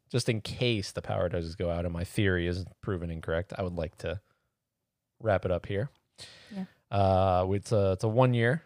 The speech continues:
Speaker 1: it's a one year
Speaker 2: One year.
Speaker 1: episode.
Speaker 2: And we
Speaker 1: Uh, we'll continue to do our podcast, Dodoy, which I'll have linked down below. I'll also have our YouTube page linked in the description notes, so check all that stuff out if you're new and you haven't checked that stuff out. Um,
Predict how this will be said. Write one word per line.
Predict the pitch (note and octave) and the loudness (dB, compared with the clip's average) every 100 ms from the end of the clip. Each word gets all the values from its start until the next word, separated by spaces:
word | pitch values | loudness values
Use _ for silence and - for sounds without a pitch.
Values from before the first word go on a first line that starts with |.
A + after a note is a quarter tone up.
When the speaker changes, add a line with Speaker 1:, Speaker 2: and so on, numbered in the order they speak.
| _ | _
Speaker 1:
it's | - | -4
a | |
one | B2 A#2+ A#2 | 0 2 2
year | A2 A#2+ E3 _ | 0 -2 -4 _
Speaker 2:
One | C#4 B3 | -10 -6
year. | G3+ F#3+ - _ _ - | -6 -8 -14 _ _ -12
Speaker 1:
episode. | - - - G#2 A#2 - _ _ _ _ | -10 -6 0 0 0 -6 _ _ _ _
Speaker 2:
And | - | -4
we | F2 | 0
Speaker 1:
Uh, | F2 E2+ | 0 0
we'll | F2 F#2+ | 2 0
continue | - A2 A#2 G#2 G#2 | 0 -2 -2 0 0
to | G#2 | 0
do | G#2+ G2 | 2 4
our | F#2 | 4
podcast, | - F#2+ F2+ G2 G2 - A2 | 2 -2 -2 -2 -2 -4 -6
Dodoy, | G2+ F#2+ F#2 G#2 C3+ _ _ | -2 0 0 -2 -4 _ _
which | G2+ F#2 | -12 -6
I'll | E2 E2 | -2 -2
have | F#2+ F2+ | -2 -4
linked | F2+ F2 | -6 -4
down | F#2+ F2+ | -4 -2
below. | F#2+ A2 A2+ | 2 4 4
I'll | F#2+ | 4
also | F#2 - F#2 | 0 0 -2
have | F2+ | 0
our | F2+ E2+ | 0 -2
YouTube | G2+ A#2 A2+ A2 | -4 -4 -4 -2
page | A#2 G#2+ A2 | -2 0 -2
linked | A2 A2 - | -2 -4 -8
in | A#2+ A2 | -6 -4
the | G#2 | -4
description | G2+ - G#2+ - A2+ | -2 -4 -4 -4 -4
notes, | A2+ A2+ - | -2 -4 -6
so | - - F2 E2 | -8 -6 -8 -10
check | - A2 G2+ | -6 -4 0
all | G2 | 0
that | F#2+ F#2 | 0 -4
stuff | - G2 | -4 -2
out | G2+ G2 | 0 -2
if | A2 | 2
you're | C#3 | 4
new | C3+ G#2+ G#2 A2 | 6 4 4 0
and | G2 | 0
you | F#2+ | 0
haven't | F#2 F2+ - - | 0 -2 -10 -6
checked | F#2 - | -6 -4
that | F2 | -8
stuff | - - | -8 -8
out. | F#2 F2+ - - - - - - - _ - | -6 -8 -10 -20 -20 -20 -20 -20 -20 _ -8
Um, | E2 E2 D#2 D#2+ | -6 -6 -8 -10